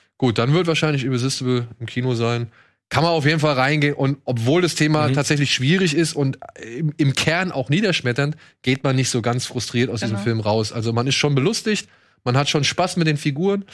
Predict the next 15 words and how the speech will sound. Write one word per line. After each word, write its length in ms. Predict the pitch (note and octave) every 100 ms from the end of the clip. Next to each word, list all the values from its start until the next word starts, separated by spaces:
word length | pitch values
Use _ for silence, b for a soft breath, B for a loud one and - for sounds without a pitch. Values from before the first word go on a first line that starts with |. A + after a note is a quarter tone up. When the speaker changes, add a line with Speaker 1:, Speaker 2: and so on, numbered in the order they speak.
| B B _
Speaker 1:
und 160 | C#3 C3+
mit 200 | C3+ -
Jim 160 | C#3 B2+
Carrey 280 | C#3+ D#3+
und 100 | C#3+
Rose 180 | B2 C3
Byrne 220 | - C#3+ D#3+
vor 160 | C3+
allem. 240 | C#3 C#3 C#3 b b b _
Aber 200 | - C3
ja, 120 | C3 C3+
Speaker 3:
Steve 80 | A#2+
Speaker 1:
man 100 | C3+
nimmt, 100 | F3+
Speaker 3:
Carell, 200 | F3+